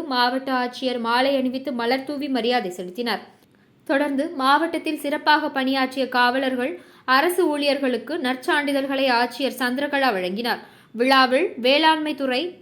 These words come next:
மாற்றுத்திறனாளிகள் நலத்துறை, சமூக நலத்துறை, சிறுபான்மையினர் நலத்துறை, வருவாய்த்துறை,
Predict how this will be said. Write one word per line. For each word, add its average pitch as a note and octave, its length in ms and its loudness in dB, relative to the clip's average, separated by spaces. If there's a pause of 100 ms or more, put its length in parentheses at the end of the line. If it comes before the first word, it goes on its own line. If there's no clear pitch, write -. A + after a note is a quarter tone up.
(160)
மாற்றுத்திறனாளிகள் C4+ 960 0
நலத்துறை, A#3+ 400 -2 (380)
சமூக D#4+ 500 2
நலத்துறை, C4+ 500 -2 (280)
சிறுபான்மையினர் D4 880 0
நலத்துறை, A3+ 400 -2 (440)
வருவாய்த்துறை, C#4+ 680 2